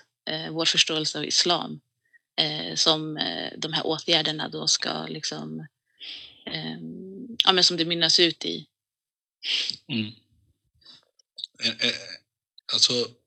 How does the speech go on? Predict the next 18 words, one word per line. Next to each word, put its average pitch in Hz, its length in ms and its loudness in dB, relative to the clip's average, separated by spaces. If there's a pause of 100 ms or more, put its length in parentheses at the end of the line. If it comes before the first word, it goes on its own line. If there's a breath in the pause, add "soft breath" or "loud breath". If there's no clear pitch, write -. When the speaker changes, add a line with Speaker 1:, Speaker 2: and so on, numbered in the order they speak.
(840)
Speaker 2:
för - 180 0
att 120 260 4
om 127 140 0
det 123 60 10
hade 135 200 10
också 143 180 4
legat 131 360 6
i 117 40 -4
bet-, - 320 -6
som, 127 240 6
om, 127 200 -2
som 123 200 4
du 117 160 0
påpekar, 117 560 -2
Nour, 110 280 -4 (800 loud breath)
alltså 117 220 -4
om 120 200 0
beteendet, 117 760 6